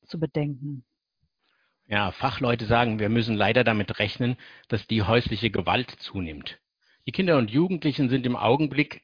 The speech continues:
Speaker 2: eben viel mehr zu Hause und da spitzen sich dann auch die Konflikte zu. Dazu muss man vielleicht zuerst sagen, häusliche Gewalt, das zieht sich durch alle Bildungs- und Einkommensschichten. Sie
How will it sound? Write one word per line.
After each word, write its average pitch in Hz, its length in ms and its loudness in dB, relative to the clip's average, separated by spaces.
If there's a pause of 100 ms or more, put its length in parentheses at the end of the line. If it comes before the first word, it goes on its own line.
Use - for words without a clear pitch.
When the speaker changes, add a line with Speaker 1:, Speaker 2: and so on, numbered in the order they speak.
Speaker 2:
eben 131 240 0
viel 160 220 -2
mehr 143 200 4
zu - 280 -4
Hause 127 480 2
und 110 220 -4
da 104 180 2
spitzen - 340 -4
sich 110 160 -4
dann 113 180 -2
auch 113 160 -2
die - 120 -12
Konflikte - 540 -6
zu. - 280 -16 (1000)
Dazu 170 200 -2
muss 165 180 0
man 156 140 6
vielleicht 127 340 2
zuerst 120 300 2
sagen, 131 320 2
häusliche 135 400 0
Gewalt, 110 500 0 (240)
das 135 120 -6 (160)
zieht - 260 -8
sich 156 180 -6
durch 127 320 2
alle 139 300 2
Bildungs- 147 440 0
und 117 120 -4
Einkommensschichten. 95 920 -4
Sie 104 160 -8